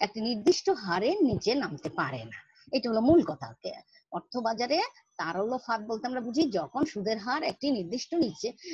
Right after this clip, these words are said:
হারের নিচে নামতে পারে না। সুদের হারের বিনিয়োগ সম্পূর্ণ অস্থিতিস্থাপক,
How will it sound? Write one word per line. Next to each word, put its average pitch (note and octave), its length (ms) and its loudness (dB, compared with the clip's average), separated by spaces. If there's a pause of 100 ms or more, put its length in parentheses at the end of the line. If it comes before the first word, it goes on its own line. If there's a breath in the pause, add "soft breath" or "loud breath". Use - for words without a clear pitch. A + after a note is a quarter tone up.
(100)
হারের G#3+ 260 2
নিচে G#3+ 260 4
নামতে D#3 320 0
পারে A#2+ 300 -6
না। A2+ 160 -16 (260 loud breath)
সুদের A#3+ 320 2
হারের D4 340 2
বিনিয়োগ B3+ 500 4 (320 loud breath)
সম্পূর্ণ E4 480 6 (180)
অস্থিতিস্থাপক, - 920 -2